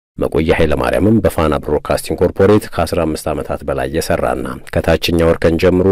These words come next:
እስከ ዲጂታል ዘርፍ በዳይሬክተርነት ያገለገለ ነው። መቆያ ኃይለ ማርያም ከዚህ ቀደም በእንግሊዝ ሀገር የሁለተኛ ዲግሪ ትምህርቱን የተከታተለ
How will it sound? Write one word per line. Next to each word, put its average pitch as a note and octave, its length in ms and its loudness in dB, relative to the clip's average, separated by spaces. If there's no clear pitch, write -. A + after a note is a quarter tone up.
እስከ F2 340 0
ዲጂታል E2+ 460 -6
ዘርፍ C2+ 220 -6
በዳይሬክተርነት E2 800 -2
ያገለገለ C2 580 -4
ነው። G1+ 120 -10
መቆያ E2 360 0
ኃይለ E2+ 220 2
ማርያም A#1 360 -4
ከዚህ D2+ 260 -4
ቀደም F#2+ 340 4
በእንግሊዝ F2+ 420 2
ሀገር F#2 280 2
የሁለተኛ E2 580 0
ዲግሪ D2+ 260 -4
ትምህርቱን D#2+ 520 -2
የተከታተለ C2+ 600 -4